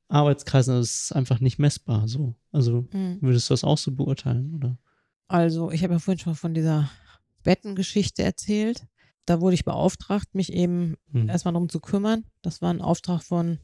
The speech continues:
Speaker 2: ein paar Millionen Euro. Das finde ich schon eine ganz schöne Hausnummer. Und, äh, wir haben jetzt demnächst, äh, den Standort Gilead eins und, äh, Johannes Stift vollkommen ausgewechselt.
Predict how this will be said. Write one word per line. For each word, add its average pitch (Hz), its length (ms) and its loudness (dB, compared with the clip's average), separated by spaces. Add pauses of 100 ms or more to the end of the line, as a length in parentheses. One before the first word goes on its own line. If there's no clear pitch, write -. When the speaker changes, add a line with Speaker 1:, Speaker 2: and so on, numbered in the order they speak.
(1000)
Speaker 2:
ein - 40 -6
paar 175 180 4
Millionen 175 420 4
Euro. 165 440 0
Das 190 140 -2
finde 185 220 -2
ich - 100 -4
schon 180 140 -6
eine 170 80 0
ganz 165 100 -2
schöne 160 200 -2
Hausnummer. 202 540 -4 (140)
Und, 196 380 -4
äh, 180 340 0 (840)
wir 175 200 4
haben 180 180 0
jetzt - 480 -2 (640)
demnächst, 175 800 0
äh, 185 280 -2
den 170 140 -4
Standort 180 560 -2
Gilead 170 320 2
eins 160 360 -4
und, 185 320 -8
äh, 170 180 0
Johannes 156 340 -2
Stift - 440 -8 (420)
vollkommen 196 400 -2
ausgewechselt. 190 960 -2